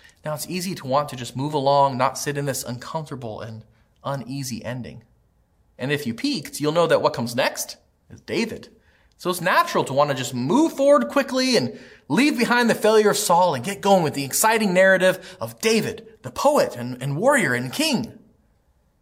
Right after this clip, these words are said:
That's what the world does, isn't it? We move on quickly from people who failed us. We brush aside those who have fallen from grace. We're on the hunt for the new, the exciting, the fun.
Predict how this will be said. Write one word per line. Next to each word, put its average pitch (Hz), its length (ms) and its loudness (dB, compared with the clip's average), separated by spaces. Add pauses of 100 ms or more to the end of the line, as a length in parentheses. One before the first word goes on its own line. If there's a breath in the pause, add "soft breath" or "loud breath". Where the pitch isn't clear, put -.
(760)
That's - 160 -20
what 156 100 -14
the 139 60 -8
world 156 280 0
does, 92 220 -4
isn't 127 220 -8
it? 202 220 -6 (640 soft breath)
We 120 100 -14
move 165 220 -4
on 165 160 4
quickly 170 340 -6
from 139 180 -6
people 151 280 -6
who 127 140 -6
failed 113 340 -4
us. - 340 -14 (640)
We 123 120 -4
brush 151 380 -2
aside 143 420 0
those 135 260 2
who 120 100 -6
have 110 120 -8
fallen 131 300 4
from 117 180 -10
grace. - 500 -10 (680)
We're 156 160 6
on 190 80 4
the 156 80 0
hunt 202 280 0
for 147 100 0
the 127 120 -2
new, 190 520 0 (200)
the 123 120 -8
exciting, 214 640 0 (400)
the 123 100 -18
fun. - 440 -6